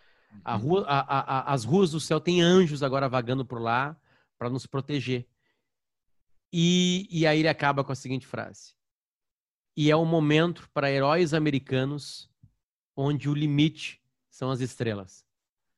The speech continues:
Speaker 1: Ele fala assim: "Obviamente que aqui eu não consegui tocar ninguém", porque tem uma sequência de uma cena e de um discurso muito bem colocado. Isso é Aaron Sorkin.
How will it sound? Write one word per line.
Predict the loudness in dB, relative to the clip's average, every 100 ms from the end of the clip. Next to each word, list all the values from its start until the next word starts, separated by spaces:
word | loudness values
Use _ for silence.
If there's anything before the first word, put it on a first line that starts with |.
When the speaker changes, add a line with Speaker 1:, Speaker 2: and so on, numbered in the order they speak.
| _ _ _ -10
Speaker 1:
Ele | -8
fala | -4 -6
assim: | -8 -10
"Obviamente | -6 -6 -4 -6 -6
que | -8
aqui | -6 -6 -6 -6
eu |
não | -8
consegui | -8 -10 -10
tocar | -10 -6 -4
ninguém", | -4 -2 -2 -4 _
porque | -20 -10
tem | -6
uma | -6
sequência | -6 -8 -4 0 2 4 0 -4
de | -4
uma | -4
cena | -4 0 0 0 -6 -18 -4
e | -2
de |
um | 0
discurso | -2 -4 -6 -4
muito | -6 -2
bem | -4
colocado. | -4 -6 -4 -4 -4 -10 _ _ -20 _ _ _ _ _ _
Isso | 0 2 4
é |
Aaron | 6 4
Sorkin. | 2 0 -2 -6